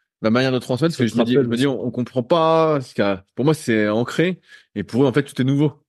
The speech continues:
Speaker 2: Mais j'avais pris ce, ce chemin-là de, de, d'être le plus pédagogue possible, euh, quand je suis passé sous-officier, euh, chez les pompiers,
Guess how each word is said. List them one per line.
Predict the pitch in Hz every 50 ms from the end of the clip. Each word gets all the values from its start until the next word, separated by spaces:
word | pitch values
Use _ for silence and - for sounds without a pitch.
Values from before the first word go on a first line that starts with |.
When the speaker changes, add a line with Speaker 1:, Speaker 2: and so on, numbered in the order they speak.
| _ _ _ _ -
Speaker 2:
Mais | 120 120 120 127 131 131
j'avais | 123 147 147 139 147 151
pris | 147 - - - 190 170 160 160 160 147 143 147 139 127
ce, | - - - 139 127 123 120 117 113 113 110 110 107 107 104 104 104 110 120
ce | - - - 135
chemin-là | 123 - - - 143 139 139 139 139 143 147 151 143
de, | 131 120 113 107
de, | 101 101 101 104 107 104
d'être | 101 98 110 107 - _
le | - 120
plus | 110 - - 156 151
pédagogue | 151 151 147 131 135 131 131 143 135 - -
possible, | - 127 - - - 170 180 190 185 _ _ - - - _ _ _ _ _ -
euh, | - 107 107 104 107
quand | 104 - 113 110
je | -
suis | - 123
passé | - - 127 - - 139
sous-officier, | 131 - - 160 139 143 135 - - 135 - - - 139 139
euh, | 131 117 110 107
chez | 104 - -
les | 110 107
pompiers, | - - 110 104 - 147 165 175